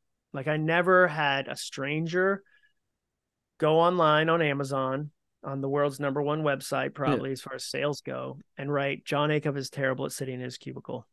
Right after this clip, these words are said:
Speaker 1: Like, he's the worst employee at Auto Trader. He's horrible." That never happened. That only happened when I wrote a book. Like, it only,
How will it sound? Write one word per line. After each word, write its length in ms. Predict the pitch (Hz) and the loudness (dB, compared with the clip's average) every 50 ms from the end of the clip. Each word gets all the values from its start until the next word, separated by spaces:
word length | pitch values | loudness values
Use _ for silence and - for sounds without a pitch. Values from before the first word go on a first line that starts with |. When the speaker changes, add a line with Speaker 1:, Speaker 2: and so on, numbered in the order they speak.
| _ - | _ -16
Speaker 1:
Like, 140 | 147 131 | -6 0
he's 240 | - - 131 127 123 | 0 0 0 0 -8
the 80 | 135 127 | -8 -4
worst 460 | 127 139 143 147 139 - - - - - | 0 2 2 2 2 -2 -6 -10 -12 -12
employee 600 | 196 202 160 139 131 135 139 135 131 131 131 139 | -10 -8 -8 -8 -6 -6 -4 -4 -4 -4 -4 -6
at 100 | 131 131 | -6 -4
Auto 220 | 127 127 135 131 | -6 -6 -6 -6
Trader. 400 | 127 - - 131 131 131 131 127 | -10 -10 -12 -10 -10 -8 -10 -10
He's 240 | 120 127 135 127 123 | -10 -10 -12 -10 -10
horrible." 420 | 123 120 123 117 117 - 117 123 _ _ _ _ _ - | -8 -8 -8 -8 -8 -10 -14 -18 _ _ _ _ _ -4
That 100 | 165 170 | 0 2
never 160 | 208 202 196 | 4 4 6
happened. 300 | 208 220 202 - 143 139 _ _ _ _ _ _ - | 4 4 2 0 -4 -12 _ _ _ _ _ _ 0
That 140 | 151 160 | 4 8
only 200 | 202 240 277 254 | 8 10 10 10
happened 380 | 208 190 170 151 151 156 151 147 | 10 8 6 6 4 0 0 0
when 120 | 151 151 | 2 2
I 60 | 151 151 | 2 2
wrote 200 | 147 147 151 147 | 2 2 2 2
a 40 | |
book. 320 | 139 139 160 147 - _ _ _ _ _ _ _ _ _ | 2 2 0 0 0 _ _ _ _ _ _ _ _ _
Like, 180 | - 147 135 - | -8 -6 0 2
it 80 | 160 160 | 6 6
only, 420 | 180 190 196 196 190 180 156 | 8 8 8 6 6 4 2